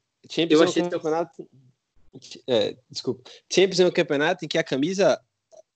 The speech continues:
Speaker 1: pesa bastante, bastante times que têm uma tradição na competição, num fator decisivo, assim, na hora que o bicho pega, né?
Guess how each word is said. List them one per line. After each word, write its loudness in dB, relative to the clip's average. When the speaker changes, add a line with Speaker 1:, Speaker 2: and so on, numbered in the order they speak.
Speaker 1:
pesa -2
bastante, -6
bastante -8
times -6
que -10
têm -6
uma -6
tradição -6
na -4
competição, -6
num -2
fator -2
decisivo, -4
assim, -6
na -4
hora -2
que -6
o -18
bicho -4
pega, 0
né? -2